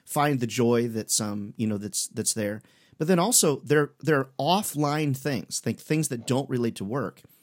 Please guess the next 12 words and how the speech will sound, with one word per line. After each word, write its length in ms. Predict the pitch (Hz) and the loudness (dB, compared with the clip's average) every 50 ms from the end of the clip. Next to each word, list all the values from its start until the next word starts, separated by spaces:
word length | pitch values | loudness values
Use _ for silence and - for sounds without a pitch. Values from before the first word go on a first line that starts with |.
| _ _ _ _ _ - | _ _ _ _ _ 0
that 120 | 127 120 | 2 4
I 160 | 123 120 143 156 | 4 4 4 4
like 340 | 143 143 135 123 - - | 4 2 0 0 -2 -4
to 120 | - - 113 | -4 -4 -2
do 500 | 98 117 139 139 113 87 80 76 104 - _ _ _ _ _ - - _ - | 0 0 0 0 0 -2 -4 -8 -10 -14 _ _ _ _ _ -20 -20 _ -4
that 160 | 113 131 123 | -2 0 2
I 60 | 120 | 0
couldn't 460 | 117 - - - 208 208 196 - - 117 | 0 -2 0 2 2 2 2 0 -4 -4
do 380 | 113 113 101 101 98 95 - _ - | -2 -2 0 -2 -2 -4 -6 _ -6
if 120 | 117 - | -4 -2
I 60 | 117 | -2
wasn't 400 | 110 107 110 113 110 110 107 - | 0 0 2 0 0 0 -2 -6